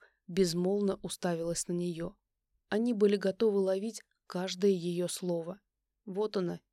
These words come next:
истинная дипломатия, ведьма без магии. Волшебство чистого слова. Я был восхищен своей подругой-лисицей. Нет, я не потеряла разум. Я была заключена в тело зверька, но совершенно не хотела охотиться на других зверей.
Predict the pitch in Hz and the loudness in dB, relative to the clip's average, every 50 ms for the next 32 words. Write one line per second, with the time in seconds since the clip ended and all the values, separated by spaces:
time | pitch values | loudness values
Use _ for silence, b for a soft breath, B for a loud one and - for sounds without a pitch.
0 | _ - 190 170 - - - 175 175 175 175 160 180 185 - 180 185 180 175 170 | _ -6 -4 -4 -4 -4 -4 -2 -2 -2 -2 -2 -4 -6 -4 -2 -2 -2 -2 -2
1 | 175 - - - 196 202 - _ _ _ _ _ _ - 175 180 190 196 170 175 | -4 -6 -6 -6 -6 -8 -10 _ _ _ _ _ _ -8 -2 0 0 0 0 0
2 | 180 175 - 170 185 185 175 185 185 185 175 170 151 165 175 180 180 - _ _ | -2 -2 -2 -2 -2 0 0 0 0 0 -2 -4 -4 -4 -6 -6 -6 -10 _ _
3 | _ _ _ _ _ _ _ _ 185 196 196 185 - 208 196 196 - - - 185 | _ _ _ _ _ _ _ _ -4 -4 -2 0 0 0 -2 -2 -4 -10 -6 -4
4 | 214 220 208 - - 185 170 - - 180 185 175 - - - 180 175 170 175 190 | -4 -4 -4 -4 -4 -6 -6 -6 -4 -4 -4 -2 -2 -2 -2 -4 -4 -4 -6 -8
5 | - _ _ _ _ _ _ - 180 185 170 165 180 175 165 185 - - - 202 | -12 _ _ _ _ _ _ -2 0 0 0 2 0 -2 0 -2 -2 -2 -2 -2
6 | - - - 175 165 165 - - 175 165 170 165 - 170 160 - 175 175 165 180 | -2 -2 0 -2 -2 -2 -4 -4 -4 -4 -4 -4 -6 -8 -6 -4 -6 -4 -4 -4
7 | 170 165 175 175 - - - 175 170 - - - 202 202 - _ _ _ _ _ | -4 -4 -2 -2 -2 -2 -4 -4 -4 -4 -4 -6 -6 -8 -12 _ _ _ _ _
8 | _ _ _ _ _ _ _ _ _ _ _ _ 196 190 202 208 185 185 - - | _ _ _ _ _ _ _ _ _ _ _ _ -2 2 2 2 2 2 -2 -8
9 | - _ _ - 180 185 175 175 170 - 180 - - 202 208 208 196 175 170 170 | -20 _ _ -4 -2 0 0 0 0 0 -2 0 0 0 0 0 0 -2 -2 -2
10 | 170 170 165 - - 196 185 - _ _ _ _ 175 165 165 156 175 185 226 233 | -4 -4 -4 -6 -8 -10 -12 -14 _ _ _ _ -8 -6 -4 0 2 2 2 2
11 | 214 220 214 208 202 202 - 202 202 214 233 214 - - 226 220 202 196 180 - | 2 0 -2 -2 -4 -2 0 0 0 0 0 -4 -4 -2 0 2 2 2 2 4
12 | 214 220 202 202 - 202 175 180 - _ _ _ - 190 175 - - 185 185 185 | 4 4 4 2 -2 -4 -4 -4 -6 _ _ _ -6 -6 -4 -2 0 0 0 0
13 | 180 - - 233 233 202 180 175 180 170 - 175 170 - - 170 170 165 160 - | 0 0 0 0 0 0 0 0 0 -2 -2 -4 -4 -2 -2 -2 -2 -4 -6 -4
14 | - 202 202 202 196 196 - - 175 170 160 170 175 175 160 180 175 175 160 - | -4 -4 -2 -2 -4 -4 -4 -4 -6 -4 -2 -2 -2 0 0 0 0 0 0 0
15 | 185 180 175 170 170 175 | 0 0 0 -2 -4 -6